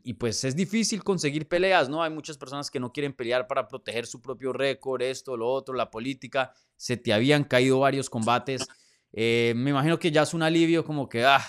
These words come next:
ya no tengo que preocuparme de eso, ya ya aquí empiezo a, a ser activo y a pelear, ¿no?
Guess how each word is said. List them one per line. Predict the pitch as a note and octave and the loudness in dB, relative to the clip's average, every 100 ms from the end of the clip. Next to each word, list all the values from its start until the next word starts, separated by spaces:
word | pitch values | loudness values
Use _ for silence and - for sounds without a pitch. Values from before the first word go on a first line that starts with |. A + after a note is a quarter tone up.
| - | -10
ya | B2+ C3+ | -8 -8
no | C3 | -6
tengo | C#3+ C3 | -8 -8
que | C3+ | -10
preocuparme | C#3 B2+ A#2 A#2+ B2 C3+ B2 | -8 -10 -4 0 0 0 0
de | C3 | 0
eso, | B2+ C#3 | -2 -6
ya | A#2+ B2 B2+ C3 - - - _ - _ _ - - _ _ - | 0 4 4 2 -6 -16 -16 _ -20 _ _ -20 -20 _ _ -4
ya | A#2+ | 0
aquí | B2 - C3+ C3+ C3+ C3+ C3+ | 0 0 0 2 2 2 0
empiezo | C3 C#3 B2+ - C3+ | 0 -2 -2 0 2
a, | B2 G#2+ D#2+ | 4 2 0
a | G2+ | -2
ser | A#2+ B2+ | -2 -2
activo | B2+ - D#3 D3+ C#3+ | -2 0 2 4 4
y | |
a | A#2 | 2
pelear, | - G#2 A#2+ A#2 | -2 -2 -2 -2
¿no? | A#2 | -6